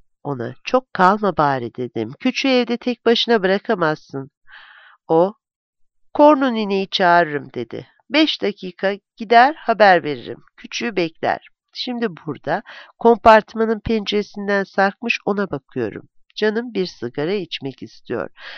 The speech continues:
Ama bunu saygısızca bulduğum için cesaret edemiyorum. Elini gözlerine siper ederek, çünkü çok güneş var, istasyonun öbür ucuna bakıyor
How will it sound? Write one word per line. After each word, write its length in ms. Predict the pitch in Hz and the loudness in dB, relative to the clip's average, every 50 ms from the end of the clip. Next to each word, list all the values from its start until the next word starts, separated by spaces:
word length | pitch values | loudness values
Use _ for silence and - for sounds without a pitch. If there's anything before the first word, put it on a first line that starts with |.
| - - _ | -20 -4 _
Ama 240 | 226 240 277 277 254 | 2 4 4 4 2
bunu 180 | 254 233 233 | 0 -4 -6
saygısızca 840 | 226 - - 175 180 185 175 196 208 - 269 285 262 - 226 185 147 | -6 2 4 6 6 6 4 0 -4 -4 -4 -6 -2 0 0 0 0
bulduğum 420 | 139 139 131 123 143 185 233 254 247 | 0 -4 -6 -4 -4 -4 -4 -4 -4
için 280 | 226 - - 233 233 | -6 -6 -6 -6 -4
cesaret 580 | 208 175 180 175 - 196 190 190 190 202 - - | -4 -4 -4 -2 0 0 2 2 0 -2 -6 -8
edemiyorum. 560 | 190 175 196 180 160 135 120 101 85 - - - - _ _ - _ _ _ _ _ - - - - - - - _ | -6 -6 -4 -4 -2 -4 -4 -4 -4 -6 -10 -16 -20 _ _ -20 _ _ _ _ _ -20 -20 -20 -20 -20 -20 -6 _
Elini 340 | - 262 226 294 285 294 254 | 0 2 2 2 0 0 0
gözlerine 540 | - 233 220 202 170 - 156 139 131 123 131 | 2 2 2 2 2 -2 -4 -4 -4 -6 -8
siper 380 | - - - _ - 269 247 | -10 -14 -14 _ -6 -4 -2
ederek, 380 | 240 214 165 - 170 160 170 180 - _ | -2 -2 -2 -2 -4 -4 -6 -8 -12 _
çünkü 280 | - - 220 - - 214 - | -16 -14 -14 -14 -14 -16 -10
çok 260 | - 247 240 - _ | -8 -10 -10 -10 _
güneş 420 | - 151 123 107 107 - - - | -10 -8 -8 -6 -8 -8 -8 -8
var, 200 | - 73 - - _ _ _ - - - _ _ _ _ | -8 -10 -10 -12 _ _ _ -20 -20 -20 _ _ _ _
istasyonun 720 | - 262 - - - 254 262 254 - 254 247 240 247 240 - - | -6 -6 -4 0 2 2 2 2 0 -2 -2 0 0 -2 0 0
öbür 260 | 247 254 214 254 254 | -2 0 0 -2 -2
ucuna 400 | 247 233 - 233 240 240 233 202 | -2 -2 -2 -2 0 0 0 0
bakıyor 500 | 185 160 - _ - 127 101 82 57 - | 0 -2 -4 _ -6 -4 -4 -4 -4 -6